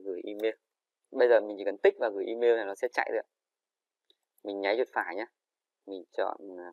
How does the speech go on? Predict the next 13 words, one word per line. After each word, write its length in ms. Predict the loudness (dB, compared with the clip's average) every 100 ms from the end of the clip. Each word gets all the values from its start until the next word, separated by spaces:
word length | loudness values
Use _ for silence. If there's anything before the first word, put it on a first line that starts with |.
| -12
format 340 | -10 -8 -10 -14
này. 100 | -18 _ _ _ _ _ _ _ _ _ _ _ _ _ 4
Property 540 | 6 8 4 4 2
mình 180 | 2 -2
tích 180 | -2 -2
là 80 | -2
don't 340 | 4 4 4
move. 220 | 0 0 -2 _ _ _ _ _
Dài 260 | -8 -6 -6 -4
cell, 140 | -2
tức 80 | 0
là 120 | 0 0
cái, 200 | -4